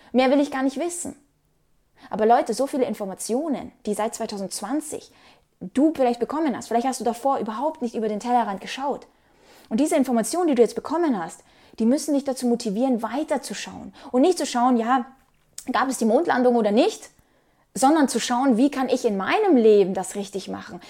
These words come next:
Was ist denn alles, was mit uns gemacht wird? Und ich meine, dann ergibt es auch Sinn, was zum Beispiel ein Bill Gates sagt, der, äh, am liebsten, <laughs> der am liebsten eben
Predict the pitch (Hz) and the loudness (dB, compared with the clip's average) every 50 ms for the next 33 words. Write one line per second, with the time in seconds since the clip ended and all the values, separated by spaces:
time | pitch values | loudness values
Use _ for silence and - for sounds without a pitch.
0 | - - - 208 - - - 269 - - 440 427 - 240 247 247 233 220 - 208 | -20 -10 -10 -10 -6 -6 -6 -6 -4 -4 -6 -4 0 0 4 4 4 4 2 -6
1 | 196 - 202 - - 202 185 - - 190 185 185 180 - - - 190 - - - | -6 -6 -8 -6 -6 -8 -8 -6 -6 -6 -6 -6 -8 -10 -14 -12 -8 -8 -8 -8
2 | - - - - - - - - 190 196 - 220 202 202 196 196 240 269 240 233 | -10 -16 -20 -20 -20 -14 -8 -8 -6 -4 -2 -2 0 2 2 2 2 2 2 0
3 | 214 - 208 - 190 190 190 - - 262 330 415 285 196 - - 208 202 190 196 | 0 -2 -6 -4 -4 -4 -4 -2 2 2 2 4 2 0 0 -2 -4 -4 -4 -4
4 | - 185 - 190 180 185 170 - 208 - 392 415 - - 196 180 185 233 - - | -4 -4 -4 -2 -2 -2 -2 0 0 0 0 0 0 0 0 0 0 -2 -4 -8
5 | - - 214 202 202 190 190 190 - - 190 185 185 - - 190 196 202 202 247 | -4 -2 0 2 2 4 4 2 2 0 -2 -2 -2 -2 -2 -4 -2 0 0 0
6 | - - - - 320 285 - - - - _ _ - - - - - - - 240 | 0 -2 -4 -2 -2 -2 -2 -4 -20 -20 _ _ -18 -16 -16 -16 -16 -12 -10 -10
7 | 233 - - - - - - - 220 214 214 226 269 - - - - 269 240 - | -10 -10 -14 -18 -16 -14 -8 -4 -2 0 2 2 0 0 -2 -4 -4 -4 2 4
8 | 220 220 185 208 202 | 4 4 4 2 -4